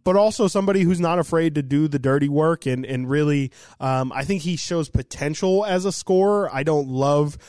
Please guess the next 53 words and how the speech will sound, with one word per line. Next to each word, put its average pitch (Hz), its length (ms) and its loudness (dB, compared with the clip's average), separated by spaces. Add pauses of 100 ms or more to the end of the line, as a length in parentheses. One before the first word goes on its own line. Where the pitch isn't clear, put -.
(220)
um, 131 380 -2
especially 147 400 -4
him 147 200 -2
around 135 300 -2
the 120 80 -4
rim. 135 460 -2
Didn't 151 240 -2
seem 151 240 -4
like 143 240 -4
he, 165 100 -12
he 139 220 -8
was 139 160 -4
too 156 160 -6
crafty 143 480 -6
around 139 240 -2
the 123 80 -6
rim. 139 240 -2
Has 156 180 -6
a 143 60 -4
really 147 300 -2
good 139 200 -4
floater 143 460 0
game, 151 240 -2
though, 151 180 0
that, 143 300 -2 (320)
um, 135 300 0
that 139 120 0
I 147 60 2
was 139 160 0
really 147 240 2
impressed 139 420 -2
with. 139 300 0 (320)
Uh, 135 240 0
I 165 100 -2
think 294 200 -2
it's 302 120 -2
a 233 60 0
guy 185 300 2
that, 165 260 2
you 156 100 0
know, 156 400 2 (140)
if 165 220 -2
you're 156 180 0 (380)
gonna 170 200 0
say 165 240 -2
what 147 360 0
role 139 540 2
would 147 220 -6
he 160 160 -6
fill 151 460 0
on 139 180 -2
this 143 200 -4
team, 151 460 -4